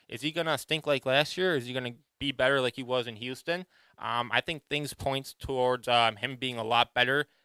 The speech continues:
This team is very talented, um, I, and I can see them doing well. This is a very tough division, though, so I just, I can see Pittsburgh going over their win total and Cleveland as well.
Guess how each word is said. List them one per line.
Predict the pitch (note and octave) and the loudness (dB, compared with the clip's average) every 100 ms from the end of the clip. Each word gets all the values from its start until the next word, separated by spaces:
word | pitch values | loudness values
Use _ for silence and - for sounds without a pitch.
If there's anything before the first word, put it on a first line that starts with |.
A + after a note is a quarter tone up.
| - | -18
This | A#2+ | -12
team | - | -10
is | C3 G#2+ | -8 -6
very | A#2+ B2 | -4 -4
talented, | C3+ - B2 C3+ - E3+ F3 - _ _ _ | -2 -2 -2 -4 0 0 0 -10 _ _ _
um, | - A2+ A#2 A#2 | -2 0 2 2
I, | A2+ - _ - | 0 -2 _ -4
and | B2 | 0
I | |
can | B2 B2 | 0 -2
see | D3+ | -4
them | C#3 | -2
doing | A#2 C#3 A#2 | -2 -4 -4
well. | A2 A2+ A#2+ D#3 - _ _ | 0 4 6 4 0 _ _
This | - - | -10 -6
is | E3+ D#3 | -4 -2
a | D3 | -2
very | A2+ C3 D3 | 2 2 2
tough | - C3+ - | 0 -2 0
division, | B2 B2 B2 D3+ | 0 0 0 0
though, | E3 F3 | 2 2
so | D#3 A#2+ | 2 2
I | A2 C3 D3+ _ _ | 4 4 2 _ _
just, | - - - - | -18 -16 -8 -2
I | C#3+ | -2
can | E3 | -2
see | D3+ D3+ | -6 -6
Pittsburgh | - D3+ E3+ D3+ | -2 -2 -2 0
going | D#3+ | 2
over | E3 D#3+ | 2 0
their | E3 | 0
win | D#3+ F3 | 0 -2
total | E3+ F3+ F3 - | 2 4 4 0
and | - C#3+ C#3 | -2 -2 -2
Cleveland | - C3+ B2+ B2 | -2 0 0 0
as | A#2 | 2
well. | A2+ A2 D3+ | 4 4 4